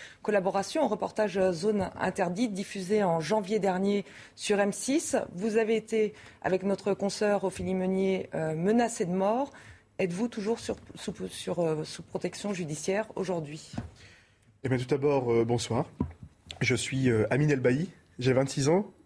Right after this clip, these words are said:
Speaker 2: Je suis, euh, d'abord français et avant tout français. J'aime mon pays et, euh, je me suis engagé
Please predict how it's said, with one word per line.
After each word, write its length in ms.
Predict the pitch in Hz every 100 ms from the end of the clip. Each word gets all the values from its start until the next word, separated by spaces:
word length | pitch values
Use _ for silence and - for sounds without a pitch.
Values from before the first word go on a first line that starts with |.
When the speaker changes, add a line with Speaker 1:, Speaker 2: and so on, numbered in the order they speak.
| -
Speaker 2:
Je 120 | 120
suis, 300 | - 151 143
euh, 80 | 120
d'abord 240 | 123 156
français 380 | - 131 - 165 196
et 60 | 135
avant 160 | 127
tout 100 | 127
français. 380 | 156 135 123 117 - - - - - -
J'aime 240 | 120 175
mon 140 | 175 165
pays 480 | 151 165 214 254 -
et, 280 | 135 143 147
euh, 340 | 123 120 120
je 120 | 117 135
me 140 | 156
suis 160 | - 170
engagé 500 | 147 143 151 214